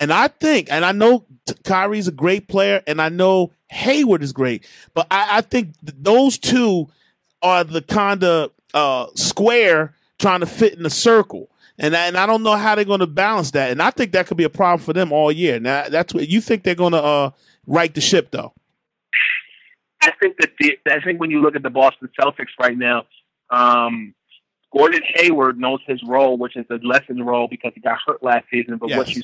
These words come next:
Speaker 2: saw last season, which you, which would carry over this season, is Jason Tatum.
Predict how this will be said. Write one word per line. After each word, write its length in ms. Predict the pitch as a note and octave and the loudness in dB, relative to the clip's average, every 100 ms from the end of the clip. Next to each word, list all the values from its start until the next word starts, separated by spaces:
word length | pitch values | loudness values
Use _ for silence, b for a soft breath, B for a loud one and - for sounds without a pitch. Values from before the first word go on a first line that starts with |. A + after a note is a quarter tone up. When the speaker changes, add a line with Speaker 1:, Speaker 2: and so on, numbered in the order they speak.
| _ | _
Speaker 2:
saw 180 | C3 B2 _ - A#2+ - | -2 -2 _ -20 -12 0
last 300 | B2+ D#3+ E3+ | 2 2 0
season, 360 | C3 B2 A#2+ B2 - - _ _ - | -4 -2 -2 -6 -8 -20 _ _ -2
which 240 | B2+ - | -2 0
you, 140 | C#4 C4 | -2 -2
which 140 | C3 - - | -4 -4 -10
would 100 | B2+ | -8
carry 220 | - B2 B2 | 0 0 0
over 200 | A#2+ A#2 | -4 -4
this 180 | C#3 D#3+ - | -2 -2 -2
season, 360 | B2 A#2+ A#2+ A#2 _ _ _ _ | -4 -4 -8 -10 _ _ _ _
is 80 | - | -4
Jason 260 | D#3+ D#3+ E3 | -4 -4 -4
Tatum. 240 | E3+ F#3 | 0 0